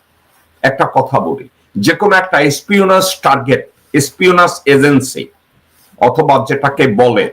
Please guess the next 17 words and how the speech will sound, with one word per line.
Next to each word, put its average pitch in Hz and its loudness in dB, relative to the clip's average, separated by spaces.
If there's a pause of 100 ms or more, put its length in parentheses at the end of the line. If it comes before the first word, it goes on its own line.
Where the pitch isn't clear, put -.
(1040)
ইন্ডিয়ান 165 2
ন্যাশনাল 156 2 (100)
গার্ড, 139 2 (180)
এনএসজি, 143 0 (260)
যারা 120 2 (1000)
বিডিআর 156 4 (100)
পিলখানায় 147 -2 (460)
অংশগ্রহণ 156 2 (140)
করেছিল, 127 0 (1160)
তাদের 202 2 (180)
অ্যারাইভাল 262 2 (120)
এবং 254 2 (200)
ডিপার্চারকে 269 0 (1700)
সিকিউর 320 0 (120)
করেছে 220 -2 (800)
জেনারেল 110 0
ওয়াকার। 80 -4